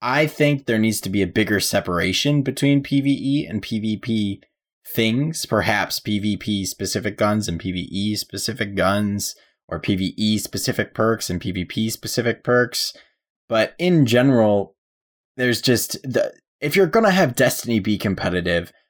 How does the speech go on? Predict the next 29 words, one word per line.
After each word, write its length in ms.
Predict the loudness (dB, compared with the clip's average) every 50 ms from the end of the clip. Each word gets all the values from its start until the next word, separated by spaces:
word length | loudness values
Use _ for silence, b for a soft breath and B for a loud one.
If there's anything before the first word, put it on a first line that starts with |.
| _ -8
I 140 | -2 0 4
wanna 260 | 6 6 6 6 4
see 400 | 4 4 2 2 2 2 0 -2 -8 -12 -4
Destiny 480 | 0 2 2 2 2 -2 -2 0 0 0
be 200 | 0 -2 -4 -4
competitive, 580 | -4 -6 -4 -2 0 -2 -2 -2 -4 -6 -4 0
not 420 | 2 2 4 4 2 0 -2 -6 -10 -20 _ _ _ _ _ _ _ _ _ _ _ _ _ -10 -6
a 80 | -2
shell 720 | -2 0 2 2 4 6 6 6 8 8 6 6 6 4 4 2
of 100 | 2 2
a 80 | 0 0
game 680 | 0 2 2 2 2 2 2 2 0 0 -2 -4 -6 -8 _ _ -4
that 260 | -2 0 0 0 -2
they 300 | -2 -2 0 -2 -2 _ _ _ -6
think 220 | -4 -2 0 0
is 120 | 0 0 2
Destiny, 440 | 2 2 2 2 0 -4 -2 -2 -2
but 320 | 0 0 0 0 0 -2
you're 160 | 0 2 2
only 180 | 2 2 2 0
seeing 240 | 0 -2 -2 -2 -2
half 300 | -2 -2 -2 -2 -2 -4
of 80 | -4 -6
it. 180 | -6 -6 -6 -6
Because 320 | -6 -2 0 0 2 2
then, 320 | 4 4 4 4 2 2 B B B B B B B B
i-, 180 | -2 -2 0 0 0
if 160 | -2 0 2
you, 380 | 4 4 4 4 2 0 -4